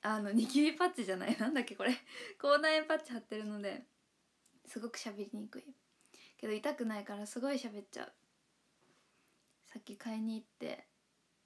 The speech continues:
家帰って三十分ぐらい、あの、ちょっとゆっく-、ゆっくりというか、ちょっと落ち着いて。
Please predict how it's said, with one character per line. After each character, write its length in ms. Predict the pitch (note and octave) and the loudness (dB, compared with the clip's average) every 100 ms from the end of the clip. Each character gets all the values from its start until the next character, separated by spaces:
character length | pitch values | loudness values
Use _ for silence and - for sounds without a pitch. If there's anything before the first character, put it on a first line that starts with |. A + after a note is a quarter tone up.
| _ _ _ - | _ _ _ -2
家 200 | A#3+ B3 | 0 2
帰 100 | A3+ | 0
っ 160 | G3 | -2
て 240 | - G#3+ G3+ | -4 -8 -6
三 180 | A#3+ A3+ | -4 -4
十 100 | A3+ | -4
分 200 | A#3+ A3+ | -6 -4
ぐ 80 | |
ら 140 | A3 G3 | -4 -4
い、 260 | G3 F#3+ - - - _ - | -6 -8 -12 -20 -20 _ -12
あ 100 | G#3+ | -10
の、 240 | G3 G3+ C4 - _ _ _ _ _ _ _ | -10 -10 -12 -14 _ _ _ _ _ _ _
ち 80 | A3 | -12
ょ 40 | |
っ 40 | - | -10
と 260 | - - _ _ _ _ _ _ _ _ _ | -8 -10 _ _ _ _ _ _ _ _ _
ゆ 100 | - | -14
っ 20 | G#3 | -14
く-、 140 | - | -8
ゆ 80 | A3+ | -6
っ 40 | A3 | -4
く 100 | A3 | -6
り 140 | G3 | -6
と 80 | - | -8
い 60 | |
う 40 | - | -12
か、 200 | - - _ _ _ - | -12 -16 _ _ _ -16
ち 80 | - | -14
ょ 40 | A#3+ | -8
っ 20 | |
と 240 | - - - | -8 -8 -10
落 180 | G3+ - | -10 -8
ち 20 | |
着 120 | F#3 | -6
い 40 | F#3 | -6
て。 220 | - - | -6 -8